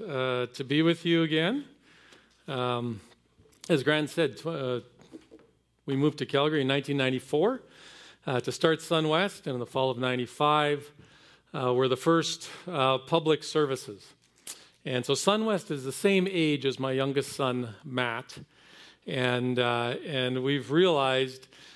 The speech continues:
uh, as we've watched the journey since, uh, we stepped out of leadership here, um, six, seven years ago, uh, that, uh, our feelings towards SunWest are the same as our kids.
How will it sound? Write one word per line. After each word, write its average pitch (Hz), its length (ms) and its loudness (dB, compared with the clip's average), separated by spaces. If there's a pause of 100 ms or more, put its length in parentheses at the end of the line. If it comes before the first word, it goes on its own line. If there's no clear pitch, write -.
(180)
uh, 123 280 0
as 139 360 -2
we've 127 240 -2
watched 139 460 0
the 131 80 -2
journey 156 420 4
since, 131 460 -4
uh, 123 120 2
we 127 140 -2
stepped - 320 -4
out 135 140 2
of 117 100 -4
leadership 151 520 2
here, 180 400 2 (500)
um, 117 680 -2 (140)
six, - 340 -6
seven 139 380 -2
years 139 180 2
ago, 160 300 2 (540)
uh, 127 260 2
that, 135 380 0 (120)
uh, - 680 -6
our 170 300 2
feelings 208 540 2
towards 151 360 2
SunWest 143 400 0
are 143 80 0
the 139 80 4
same 156 440 0
as 120 280 -6 (220)
our 127 160 0
kids. 135 440 -2